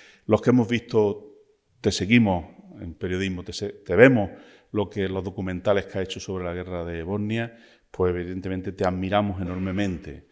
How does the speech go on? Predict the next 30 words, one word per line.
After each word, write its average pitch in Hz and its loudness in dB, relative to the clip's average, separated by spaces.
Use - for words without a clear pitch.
Así - 0
que 120 0
gracias 160 8
por 131 2
aceptar 117 -2
hoy 151 0
venir, 92 -2
pero 98 -4
también 131 4
hoy 170 4
hemos 151 -6
tenido 135 2
un 135 -6
encuentro 127 2
donde 107 -2
le 113 4
hemos 139 6
pedido 131 2
que, 113 -4
que 107 -4
se 104 -2
ligue 120 0
más 107 -4
permanentemente 101 -4
a - -4
este - -12
seminario 80 -6
y 92 -2
también, 117 0
eh, 85 -6